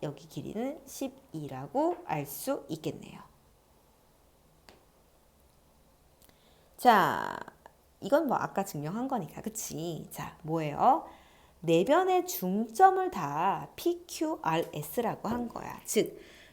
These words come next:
얘네들은 다 중점이에요, 중점. 그쵸? 즉, 여기 길이, 여기 길이 똑같고, 여기 길이, 여기 길이 똑같아요. 그러면 선생님은 대각선 하나만 좀 봐볼게.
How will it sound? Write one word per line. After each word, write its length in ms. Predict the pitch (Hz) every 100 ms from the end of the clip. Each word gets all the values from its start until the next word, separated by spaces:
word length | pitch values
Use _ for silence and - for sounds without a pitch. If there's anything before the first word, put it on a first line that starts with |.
| -
얘네들은 440 | 175 240 262 269 262
다 200 | 180 156
중점이에요, 760 | - 214 214 262 233 156 -
중점. 500 | - - 156 - - - - - -
그쵸? 400 | - 226 226 -
즉, 320 | - 220 226 - - -
여기 320 | 185 190 202
길이, 420 | 180 180 269 392 - - - _ _ _
여기 240 | 190 185 190
길이 300 | 180 175 202
똑같고, 760 | 233 165 156 - 208 349 - - - -
여기 300 | 175 180 160
길이, 360 | 185 262 415 - -
여기 260 | 185 180 170
길이 240 | 170 311
똑같아요. 640 | 269 220 - - - - _ - - -
그러면 300 | 214 202 196
선생님은 640 | 254 269 247 175 170 190 - -
대각선 480 | 185 220 - 226 247
하나만 400 | 359 381 349 302
좀 160 | 233
봐볼게. 560 | 208 135 135 - -